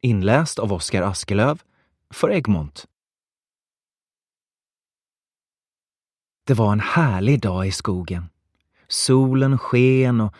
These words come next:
vinden i träden lät som musik. Humlorna surrade och fåglarna sjöng. Någonstans hördes en hackspett trumma. Ljudet ekade mellan de stora träden. Nere på marken jobbade myrorna hårt.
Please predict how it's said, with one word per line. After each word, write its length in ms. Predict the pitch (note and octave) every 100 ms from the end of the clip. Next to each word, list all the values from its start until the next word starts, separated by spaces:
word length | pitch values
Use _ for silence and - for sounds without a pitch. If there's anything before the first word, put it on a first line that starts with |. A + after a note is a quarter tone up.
| _
vinden 560 | - G2 D3+ D3 C3+ C3
i 40 |
träden 680 | B2 - C#3 D3 C#3+ C3 B2+
lät 220 | C3+ C3+
som 220 | - C#3+
musik. 680 | C#3+ C3+ - D#3+ A#2+ _ - _ _ _ _ _ _ -
Humlorna 560 | D#3 C#3+ A#2+ A#2+ B2+ C3
surrade 680 | - D3 D3+ A2 A2 B2
och 80 | B2+
fåglarna 580 | - D3+ C#3 A2+ A#2+ B2
sjöng. 460 | - B2+ A#2 F#2 - _ _ _ _ _ _ - -
Någonstans 680 | D3 F3 G3+ - C#3 C3 -
hördes 220 | C3+ C3
en 100 | C#3
hackspett 680 | - - - - - G3 -
trumma. 420 | - D3+ F2 D2 - _ _ _ _
Ljudet 500 | - A#2 G#2+ G#2+ - -
ekade 540 | B2 F2+ _ A#2 G2+
mellan 260 | F#2+ F#2 G2
de 140 | G2+
stora 420 | - C3 F#2+ F#2
träden. 540 | F#2+ G2 F2+ E2+ F2 F2 _ _ _ _ _ _ _ _ _ - - - -
Nere 220 | - A#2 A#2
på 120 | C3
marken 600 | A#2 A2+ A#2+ - C#3 C3+
jobbade 460 | A2 B2+ D2+ A2
myrorna 500 | A#2 B2+ F2+ E2+ G2
hårt. 500 | G#2+ F#2 F2+ - -